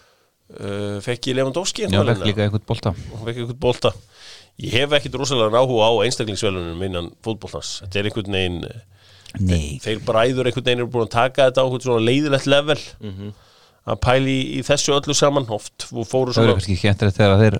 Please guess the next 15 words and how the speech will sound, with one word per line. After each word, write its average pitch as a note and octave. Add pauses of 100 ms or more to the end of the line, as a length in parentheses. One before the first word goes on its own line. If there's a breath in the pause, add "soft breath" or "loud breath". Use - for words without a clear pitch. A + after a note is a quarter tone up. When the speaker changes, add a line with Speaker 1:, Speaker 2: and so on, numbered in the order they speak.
(120)
Speaker 2:
verða G2
báðir A2
búin A#2+
að A2 (420 loud breath)
leggja A2+
það A2+
á A2
hilluna. C#3+
Speaker 3:
Það -
verður -
spennandi A#2
til A2+
fimm G#2+
ár. G2+ (760 loud breath)
Speaker 1:
Já. G2